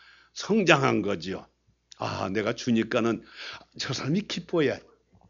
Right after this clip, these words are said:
그러니 내 마음도 기뻐진다는 거예요. 그다음에 세 번째, 깨달음에서 얻어지는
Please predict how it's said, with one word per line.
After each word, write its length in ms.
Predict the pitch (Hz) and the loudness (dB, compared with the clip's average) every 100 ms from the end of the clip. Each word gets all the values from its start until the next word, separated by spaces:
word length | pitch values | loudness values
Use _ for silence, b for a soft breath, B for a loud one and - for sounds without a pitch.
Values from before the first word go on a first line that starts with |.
| _ | _
그러니 320 | - 131 143 | -2 0 2
내 180 | 113 98 | 0 -2
마음도 360 | 101 98 95 165 | -2 -2 -2 -2
기뻐진다는 920 | 165 131 - 98 - 98 87 82 85 | -2 -6 -2 -4 -2 -6 -6 -6 -8
거예요. 280 | 87 78 - - _ B B B B B - | -10 -12 -14 -20 _ B B B B B 2
그다음에 280 | 185 220 | 6 8
세 260 | 240 - 208 | 6 10 10
번째, 380 | 175 165 190 196 | 12 8 4 2
깨달음에서 760 | - 247 254 220 220 185 - 160 | -2 -2 0 0 2 2 4 6
얻어지는 560 | 131 120 120 120 120 | 6 4 4 2 2